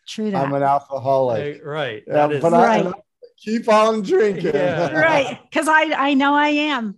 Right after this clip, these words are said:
Speaker 1: No, no,
Speaker 3: Sure.
Speaker 1: back on the train you go. <laughs>
Speaker 3: So awareness is vital,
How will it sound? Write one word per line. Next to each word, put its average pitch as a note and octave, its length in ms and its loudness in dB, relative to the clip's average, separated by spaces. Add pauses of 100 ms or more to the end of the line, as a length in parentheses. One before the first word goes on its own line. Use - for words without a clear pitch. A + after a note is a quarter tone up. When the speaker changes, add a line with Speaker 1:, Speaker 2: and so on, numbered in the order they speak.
Speaker 1:
No, B3+ 240 -10 (160)
no, B3+ 240 -6
Speaker 3:
Sure. - 240 -18
Speaker 1:
back C4 180 -2
on D4 140 4
the D4 100 4
train D4 300 2
you D#4+ 100 2
go. A#3 220 -2 (380)
<laughs> - 180 -6
Speaker 3:
So - 220 0 (140)
awareness G3 680 -10
is C#3+ 180 -18
vital, A2+ 720 -6